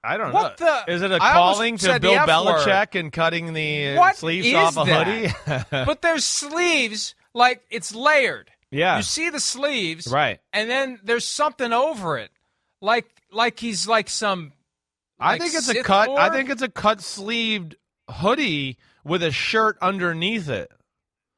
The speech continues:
Speaker 1: Something of
Speaker 2: Man,
Speaker 1: that,
Speaker 2: that's
Speaker 1: like, well, yeah, I mean, it does look like he might pull out his, you know, saber and fight Darth Vader or, like, Obi-Wan Kenobi. It does,
Speaker 2: I
Speaker 1: but
Speaker 2: think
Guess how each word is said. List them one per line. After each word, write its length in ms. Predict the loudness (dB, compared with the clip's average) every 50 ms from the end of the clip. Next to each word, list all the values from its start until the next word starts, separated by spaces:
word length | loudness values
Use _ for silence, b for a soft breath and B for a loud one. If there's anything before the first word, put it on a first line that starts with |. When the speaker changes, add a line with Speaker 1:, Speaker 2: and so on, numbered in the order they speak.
| _ _ _ _ _ _ _ _ _ _
Speaker 1:
Something 480 | _ -6 -2 -2 -2 -2 -4 -6 -6 -4
of 60 | -4
Speaker 2:
Man, 100 | -2 0
Speaker 1:
that, 160 | 2 2 2 2
Speaker 2:
that's 100 | 0 0
Speaker 1:
like, 360 | 0 0 0 0 0 -2 0
well, 300 | 2 2 4 2 2 0
yeah, 160 | 0 0 0
I 60 | 0
mean, 120 | 0 0 -2
it 120 | -2 0
does 200 | 0 0 0 0
look 220 | -2 -4 -2 0
like 160 | 0 -2 -2 -2
he 160 | -4 -6 -4
might 260 | 0 0 -2 0 0
pull 200 | 0 0 2 2
out 180 | 2 2 2 2
his, 380 | 0 -4 -4 -6 -8 -12 -10
you 100 | -8 -6
know, 200 | -4 -2 -2 -4
saber 540 | -4 -6 -4 -4 -2 -2 -2 -2 -2 -2 -2
and 160 | -2 -4 -4
fight 260 | -2 -2 -2 -2 -2
Darth 220 | -2 -2 -2 -2 -2
Vader 800 | -4 -2 -2 -2 -2 -2 -4 -4 -4 -4 -4 -6 -4 -4 -6
or, 60 | -4 -4
like, 260 | -4 -4 -4 -4 -2
Obi-Wan 540 | -4 -2 -2 -4 -6 -6 -6 -6 -6 -8 -8
Kenobi. 520 | -8 -6 -2 -2 -2 -2 -2 -4 -6 -8
It 80 | -6 -4
does, 300 | -4 -2 -2 -2 -4 -4
Speaker 2:
I 100 | -4 -4
Speaker 1:
but 80 | -2 -2
Speaker 2:
think 100 | -4 -4